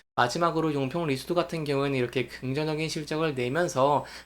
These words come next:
바닥권에서 반등을 하면서 긍정적인 주가의 움직임을 보여주고 있습니다.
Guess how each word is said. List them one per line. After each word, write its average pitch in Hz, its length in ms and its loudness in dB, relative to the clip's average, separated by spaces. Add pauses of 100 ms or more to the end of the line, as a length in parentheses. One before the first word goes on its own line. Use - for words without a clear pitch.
(120)
바닥권에서 135 640 2
반등을 123 600 -4
하면서 139 560 0
긍정적인 131 800 -2
주가의 123 340 -2
움직임을 120 640 -2
보여주고 120 480 -4
있습니다. 131 640 -2